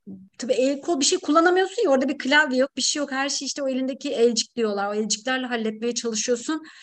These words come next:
falan. O anlamda çok güzel tabii, göz taramasıyla, e, retina taramasıyla ödeme yapabilmek ama hani o da giderek her şey çok hızlanıyor baktığımız zaman ya. Öde, öde, öde ya <laughs> her yerden. E, seni çevrelemiş durumdalar.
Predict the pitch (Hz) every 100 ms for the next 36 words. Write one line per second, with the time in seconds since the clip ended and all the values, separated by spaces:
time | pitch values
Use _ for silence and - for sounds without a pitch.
0 | - _ 294 359 - 294 339 349 359 392
1 | 392 370 294 254 220 214 214 214 - 208
2 | 226 240 240 240 - 233 226 233 226 247
3 | 220 220 - _ 196 190 190 226 254 226
4 | 226 226 226 220 220 196 196 208 220 214
5 | 226 220 285 440 403 247 214 - - -
6 | - 247 220 - - 277 - 233 233 214
7 | 226 403 427 339 370 - 403 381 - 370
8 | 339 359 359 466 403 277 285 285 311 302
9 | 302 311 359 508 339 - 254 277 453 330
10 | 427 349 311 294 359 294 214 - 381 392
11 | 392 294 294 349 415 - - - - 453
12 | 269 277 269 294 294 349 349 _ - 294
13 | 285 285 294 302 311 - 262 233 220 226
14 | 294 427